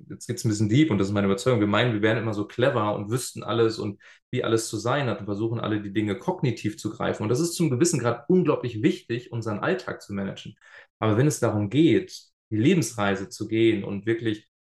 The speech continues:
ähm, dem Leben an sich zu dienen und sich selbst zu verwirklichen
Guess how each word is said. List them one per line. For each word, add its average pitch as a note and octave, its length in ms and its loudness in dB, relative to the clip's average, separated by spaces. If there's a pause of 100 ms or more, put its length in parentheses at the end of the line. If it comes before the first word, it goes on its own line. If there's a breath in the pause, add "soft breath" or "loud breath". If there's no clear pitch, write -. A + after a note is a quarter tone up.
(200)
ähm, G#2 800 -8 (1120)
dem A2+ 160 4
Leben A#2+ 500 4
an G#2 140 -4
sich C3 320 -2
zu - 140 -8
dienen A2+ 560 0
und G#2+ 100 -8
sich G#2 160 -10
selbst - 300 0
zu - 100 -6
verwirklichen A2 800 -2